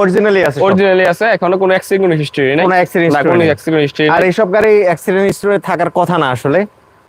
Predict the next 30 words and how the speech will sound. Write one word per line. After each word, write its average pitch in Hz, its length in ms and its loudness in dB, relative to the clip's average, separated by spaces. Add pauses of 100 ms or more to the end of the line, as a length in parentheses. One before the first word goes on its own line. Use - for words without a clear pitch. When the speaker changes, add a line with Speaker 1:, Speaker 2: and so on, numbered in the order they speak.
(100)
Speaker 1:
তো 175 80 0
তারপরে 202 340 0
আপনারা 202 320 0
যাচাই 175 320 2
বাছাই 175 320 0
করবেন 175 220 0
অবশ্যই। 160 420 0
একটা - 220 -4
এত 151 80 -2 (140)
দামি 156 260 0
গাড়ি 156 140 2
নেওয়ার 156 240 -2
জন্য, 147 120 0 (360)
এত - 20 0
Speaker 2:
জি। 139 220 0
Speaker 1:
বড় 156 180 2
গাড়ি 160 240 2
নেয়ার, 151 240 0
নেয়ার 151 300 -2
আগে 147 280 2
অবশ্যই 156 440 0 (480)
দেখার 151 360 -2
দরকার 160 280 0
আছে। 160 300 0 (480)
So - 160 -6
সেক্ষেত্রে 208 440 0
দেখবেন 208 320 2 (100)
গাড়ির 196 280 2
আউটলুকিং, 208 540 2
ইন্টেরিয়র, 208 540 2